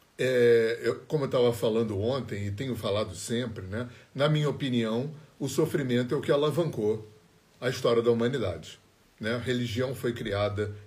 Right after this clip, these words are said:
em função de sofrimento, a, as religiões, as medicinas, as filosofias, as psicologias, espiritualidade, terapias, tudo isso, né?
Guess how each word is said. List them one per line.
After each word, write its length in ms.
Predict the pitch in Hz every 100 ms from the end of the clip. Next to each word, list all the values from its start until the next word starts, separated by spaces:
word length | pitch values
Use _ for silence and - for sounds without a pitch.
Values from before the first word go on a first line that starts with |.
| -
em 100 | 123
função 400 | 120 110 113 107
de 100 | 101
sofrimento, 800 | 104 95 92 87 110 113 107 - - _ _ _ _ _ - _ - - -
a, 220 | 123 117
as 100 | 117
religiões, 800 | 123 110 98 101 110 107 101 -
as 160 | 139 117
medicinas, 840 | 131 107 101 120 113 107 104 - - -
as 140 | 131
filosofias, 880 | - 123 117 104 98 107 107 104 101 - - -
as 140 | 131
psicologias, 880 | - - 123 127 113 98 113 117 110
espiritualidade, 880 | 101 127 113 120 107 101 113 107 101
terapias, 680 | 123 107 98 127 123 113 - - - _
tudo 320 | 269 202 170
isso, 300 | 175 165 139 - - -
né? 260 | 139 160